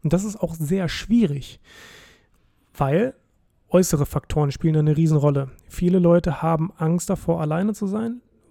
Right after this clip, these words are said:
haben deswegen einen Partner, haben deswegen eine Arbeit, in der sie Sozialkontakte pflegen, haben deswegen eine Arbeit, damit sie generell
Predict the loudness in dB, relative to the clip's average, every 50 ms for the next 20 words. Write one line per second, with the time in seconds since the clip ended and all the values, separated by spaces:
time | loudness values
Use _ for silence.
0 | -20 -12 -2 0 0 2 2 2 0 0 2 0 0 2 2 0 0 0 0 0
1 | 0 -2 -2 -4 -4 -4 -6 -6 -2 -2 0 0 0 0 -2 -2 0 0 0 0
2 | 0 0 -2 -2 -2 -2 -2 0 0 0 0 -2 -4 -10 -20 -20 -20 -20 -20 -20
3 | _ -4 -2 2 4 4 4 4 4 2 2 2 2 0 -2 -2 -2 -4 -2 0
4 | -2 -2 -2 -4 -6 -8 -10 -4 -2 -2 0 0 0 0 0 0 0 0 0 -2
5 | 0 -2 -2 0 0 -2 -2 -2 -4 -2 0 0 0 0 0 0 -2 -2 -4 0
6 | 0 2 2 4 4 4 4 4 2 -2